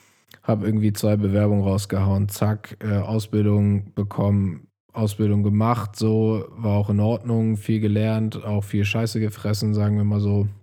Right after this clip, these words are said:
Und dann bin ich da auch noch ein bisschen geblieben, hab in dem Unternehmen auch noch gearbeitet, hab auch noch mal gewechselt in ein anderes Unternehmen, ähm, so, und dann hab ich irgendwann gemerkt, „Digga, das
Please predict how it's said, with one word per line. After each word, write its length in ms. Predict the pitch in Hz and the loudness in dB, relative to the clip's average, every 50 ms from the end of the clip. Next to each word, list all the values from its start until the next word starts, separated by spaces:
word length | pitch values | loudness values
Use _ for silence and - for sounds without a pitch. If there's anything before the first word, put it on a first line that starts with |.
| _ _ _ _ _ _ _ _ _ _ _ _ _ _ _ - - - - - - - - - - - - | _ _ _ _ _ _ _ _ _ _ _ _ _ _ _ -20 -20 -20 -20 -20 -20 -20 -20 -20 -20 -8 -4
Und 120 | 120 123 | 0 2
dann 120 | 123 123 123 | 2 4 4
bin 100 | 135 131 | 4 2
ich 120 | 120 104 | 2 2
da 100 | - 127 | 2 2
auch 100 | 123 123 | 4 4
noch 120 | 123 120 | 4 2
ein 80 | 120 117 | 2 2
bisschen 280 | 120 117 - 123 113 110 | 2 2 2 2 2 2
geblieben, 680 | 113 104 117 123 139 156 156 160 151 151 151 147 151 - - | 2 2 2 2 2 2 2 2 2 2 0 -2 -6 -8 -4
hab 220 | 113 123 117 - 107 | -4 -4 -2 -2 -2
in 120 | 113 117 | -2 0
dem 760 | 113 117 113 113 113 113 113 113 113 107 98 - - 101 - - - - _ | 0 0 0 0 0 0 0 0 -2 -2 -4 -6 -10 -14 -18 -20 -20 -20 _
Unternehmen 500 | - 120 110 117 110 104 113 113 110 110 110 | -4 -2 0 2 2 4 4 4 4 2 2
auch 80 | 104 | 2
noch 180 | 107 107 104 98 | 2 0 -2 -2
gearbeitet, 680 | - 98 87 113 127 123 120 117 117 113 113 107 - 120 | -4 -4 -2 0 0 2 2 0 2 0 0 0 0 0
hab 100 | 107 107 | 0 0
auch 80 | 107 | 0
noch 100 | 107 110 | 0 2
mal 140 | 107 110 107 | 2 2 2
gewechselt 640 | 101 101 101 113 127 123 - - 117 113 110 107 - | 0 0 0 0 -2 -2 -2 -2 0 0 0 0 -2
in 120 | - 101 | -2 -2
ein 60 | 98 95 | -2 -2
anderes 320 | 101 113 113 110 104 - | -2 -2 -2 -2 -2 -2
Unternehmen, 800 | 107 104 101 101 101 104 104 101 101 101 101 101 101 101 92 - - | -4 -2 -2 0 0 0 2 2 2 2 2 0 0 -2 -4 -6 -6
ähm, 640 | 101 101 98 98 98 98 95 92 92 87 67 73 71 - - - - - _ _ _ | -6 -4 -4 -2 -2 -4 -4 -4 -6 -8 -10 -14 -16 -20 -20 -20 -20 -20 _ _ _
so, 180 | - 110 101 98 | -8 -4 -2 -2
und 200 | 101 101 98 98 | 0 0 0 0
dann 120 | 101 107 | 0 0
hab 80 | 104 104 | 0 0
ich 100 | 101 104 | 0 0
irgendwann 360 | 92 113 117 113 107 104 101 | 0 0 0 2 2 2 2
gemerkt, 400 | 101 101 101 101 104 101 101 - | 2 2 4 2 2 0 0 -2
„Digga, 420 | 104 104 104 101 104 101 104 101 - - - - - - - _ _ - _ - | -2 -2 0 0 0 0 -2 -4 -8 -14 -20 -20 -20 -20 -20 _ _ -20 _ -8
das 100 | 113 104 | -6 -6